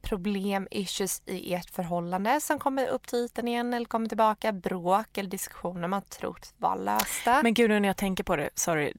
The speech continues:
Speaker 2: då
Speaker 1: Mm.
Speaker 2: kommer jag ju på att jag har faktiskt haft lite såna relationer som har lösts.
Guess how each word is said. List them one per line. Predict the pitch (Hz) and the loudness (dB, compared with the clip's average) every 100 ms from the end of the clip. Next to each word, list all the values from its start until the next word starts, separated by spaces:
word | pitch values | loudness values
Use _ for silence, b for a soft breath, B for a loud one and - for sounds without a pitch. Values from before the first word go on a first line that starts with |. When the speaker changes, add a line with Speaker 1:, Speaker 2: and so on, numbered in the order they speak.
| - | -12
Speaker 2:
då | 170 180 196 190 | -6 0 4 4
Speaker 1:
Mm. | 185 | 4
Speaker 2:
kommer | 165 190 180 | 0 -4 -4
jag | |
ju | 165 | -6
på | - - | -6 -6
att | - | -4
jag | 139 | -4
har | 170 | -4
faktiskt | - 165 - | -4 -6 -6
haft | 175 - | -8 -10
lite | 165 - | -12 -8
såna | - 156 147 147 - _ _ | -6 -4 -6 -8 -12 _ _
relationer | - 170 165 - 165 170 170 165 | -8 -6 -4 -4 -4 -4 -6 -4
som | - 165 | -4 -4
har | 156 | -4
lösts. | 175 208 - - - | -2 -2 -4 -10 -12